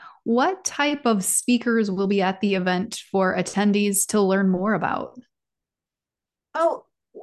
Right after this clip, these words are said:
Speaker 2: I'm really excited about our program next week because it's very discussion-based,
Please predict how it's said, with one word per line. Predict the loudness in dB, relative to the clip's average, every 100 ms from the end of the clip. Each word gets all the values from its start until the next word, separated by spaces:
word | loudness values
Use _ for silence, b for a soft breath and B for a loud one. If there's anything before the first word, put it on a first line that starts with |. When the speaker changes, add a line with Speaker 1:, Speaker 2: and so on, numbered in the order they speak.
| -6 0
Speaker 2:
I'm | 0 2 2
really | 4 4 4 2
excited | 0 -4 -2 -2 -4
about | -6 -4 -4
our | -6 -8
program | -10 -8 -8 -8 -8 -6
next | -6 -8 -12
week | -14 -14 -14
because | -16 -10 -10
it's | -10 -4
very | 0 0 0 -2 0 0
discussion-based, | -2 -8 -8 -8 -8 -8 -10 -8 -2 -2 -2 -8